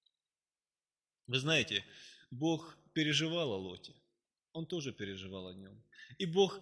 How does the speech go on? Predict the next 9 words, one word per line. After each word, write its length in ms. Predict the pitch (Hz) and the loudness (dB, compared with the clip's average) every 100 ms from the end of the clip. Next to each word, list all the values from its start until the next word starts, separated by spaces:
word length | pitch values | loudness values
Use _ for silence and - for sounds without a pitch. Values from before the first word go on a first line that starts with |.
| - | -2
видел, 280 | 190 175 160 | 0 2 0
что 200 | - 170 | 0 0
Лот 160 | 165 | 0
сделал 300 | 139 156 143 | 0 0 0
неправильный 600 | 143 139 147 143 113 107 | -2 -4 0 0 0 -4
вывод. 340 | 101 95 92 - _ _ _ - - 139 | -6 -6 -10 -20 _ _ _ -20 -10 2
Неправильный 600 | 180 196 208 208 202 190 | 4 8 10 10 8 4
выбор 400 | 175 190 175 151 | 4 2 2 0
сделал. 400 | 139 147 110 | 2 2 2